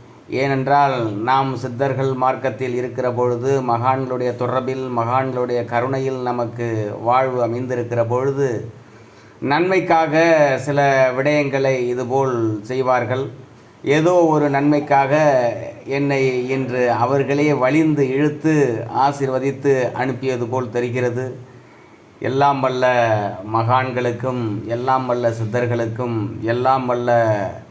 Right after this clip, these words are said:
கோடான கோடி அருளாள பெருமக்களுக்கும் கோடான கோடி நமஸ்காரங்கள்,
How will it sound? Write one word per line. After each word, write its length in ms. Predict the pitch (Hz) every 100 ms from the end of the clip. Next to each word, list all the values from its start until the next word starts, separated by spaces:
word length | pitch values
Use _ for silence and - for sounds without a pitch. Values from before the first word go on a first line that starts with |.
| - - - - -
கோடான 480 | 127 131 135 135 131
கோடி 600 | 123 127 127 120 113 107
அருளாள 560 | 113 123 131 131 127
பெருமக்களுக்கும் 1040 | 117 117 123 117 117 117 117 123 117 107 113 - - - - - -
கோடான 500 | 123 131 131 131 127
கோடி 280 | 117 123 120
நமஸ்காரங்கள், 840 | 113 120 120 123 117 117 113 110